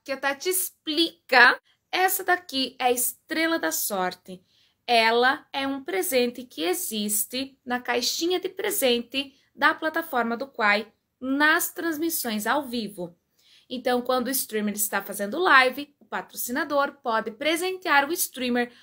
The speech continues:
com essa estrelinha da sorte. A Estrela da Sorte vale dez diamantes.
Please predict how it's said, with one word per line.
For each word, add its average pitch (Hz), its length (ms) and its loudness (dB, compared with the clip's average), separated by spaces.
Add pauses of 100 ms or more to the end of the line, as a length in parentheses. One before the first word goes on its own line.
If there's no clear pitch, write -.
(140)
com 240 260 0
essa 285 340 2
estrelinha 277 640 -2
da 311 120 -4
sorte. 185 680 -4 (440)
A 403 180 0
Estrela 226 420 -2
da 254 140 2
Sorte 277 580 2 (240)
vale 233 320 2
dez 302 560 0
diamantes. 285 1040 -2